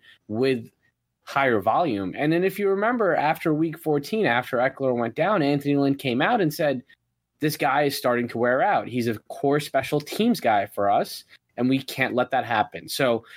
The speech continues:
that being said, we saw in the preseason a little sneak preview of what could happen.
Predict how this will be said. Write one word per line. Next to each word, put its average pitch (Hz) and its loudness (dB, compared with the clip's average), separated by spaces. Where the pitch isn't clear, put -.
that 180 0
being 277 2
said, 226 -2
we 170 0
saw 190 0
in 226 -2
the 196 -4
preseason 170 0
a 147 2
little 180 2
sneak 180 -4
preview 190 0
of 135 -4
what 165 -2
could 214 -2
happen. 185 -2